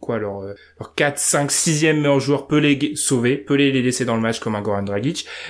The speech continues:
mais par contre, ben, il y a ces, je, je pense que leurs deux meilleurs joueurs seront moins en réussite que pendant la bulle.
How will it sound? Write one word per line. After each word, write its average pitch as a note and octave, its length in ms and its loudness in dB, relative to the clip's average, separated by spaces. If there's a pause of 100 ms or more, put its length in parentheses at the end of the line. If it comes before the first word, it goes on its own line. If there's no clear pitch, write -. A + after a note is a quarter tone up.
(100)
mais A2+ 260 4
par - 220 -2
contre, - 360 -6 (280)
ben, G#2+ 560 2 (260)
il A#2 80 -6
y A#2+ 120 0
a B2+ 40 2
ces, A2 500 2 (180)
je, A2+ 300 -2
je B2 140 0
pense E3 300 0
que C#3 80 -2
leurs A2 180 2
deux D3 180 2
meilleurs C#3+ 280 4
joueurs C3 320 0
seront A2+ 340 0
moins B2+ 440 2
en G#2+ 240 -2
réussite A2+ 500 0
que - 80 -4
pendant G#2 300 -2
la F#2 100 -4
bulle. F2 240 -12